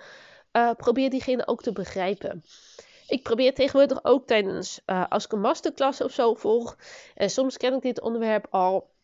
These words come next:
en dan, ehm, ben ik heel snel geneigd om zelf te denken van, "Ja, weet je, ik weet het wel."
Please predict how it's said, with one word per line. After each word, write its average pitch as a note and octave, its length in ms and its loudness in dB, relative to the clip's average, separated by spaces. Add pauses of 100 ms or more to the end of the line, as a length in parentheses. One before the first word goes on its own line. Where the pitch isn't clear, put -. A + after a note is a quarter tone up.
(720)
en G#3+ 180 2
dan, F#3 300 0 (280)
ehm, F3 640 0 (460)
ben G#3 140 0
ik G#3+ 100 -2
heel A3 240 6
snel G#3+ 280 2
geneigd F3+ 460 -2
om F3 140 -6
zelf F3 260 -2
te - 120 -16
denken E3+ 220 -2
van, E3+ 140 -2
"Ja, F3 200 2
weet E3 220 -2
je, E3+ 180 0
ik - 160 -8
weet F3 280 -2
het - 20 -12
wel." F3 300 -6